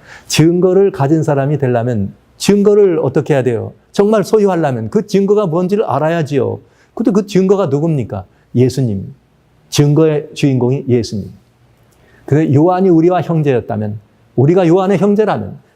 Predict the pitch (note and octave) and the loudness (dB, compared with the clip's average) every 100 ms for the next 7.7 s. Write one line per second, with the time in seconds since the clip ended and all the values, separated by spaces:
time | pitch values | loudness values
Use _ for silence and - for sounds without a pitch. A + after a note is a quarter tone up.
0 | - B2 C#3 B2+ B2 C#3 C#3 C#3+ D3 D3 | -2 0 2 0 -2 -2 0 0 0 -2
1 | - D3 D3 C#3+ C3 C3 C3 C3+ B2 A#2+ | -2 0 0 0 0 2 -2 -2 -2 -2
2 | A#2 A#2 A2+ A2 G#2 A2 A2 B2 D#3 F#3 | -2 -4 -4 -4 -2 -4 0 0 2 0
3 | F3+ E3 G3+ A3 A3 F#3 G3+ G3 F3+ D#3+ | 0 2 2 0 0 0 0 0 0 0
4 | C#3 - A#2 A2 G#2 C#3 A#3 C4+ - _ | -2 -4 -4 -2 -2 -2 -4 -6 -14 _
5 | _ - A#2+ B2+ C3 C3+ G3 A3 - E3 | _ -2 0 0 0 0 0 0 0 0
6 | D3+ C3+ D#3 F3+ - - - F3+ A#3 F#3+ | 0 0 0 0 -4 -6 -2 -2 -2 -2
7 | E3+ G3+ G3+ D#3 G2 G2+ | -2 -2 -2 -4 -4 -8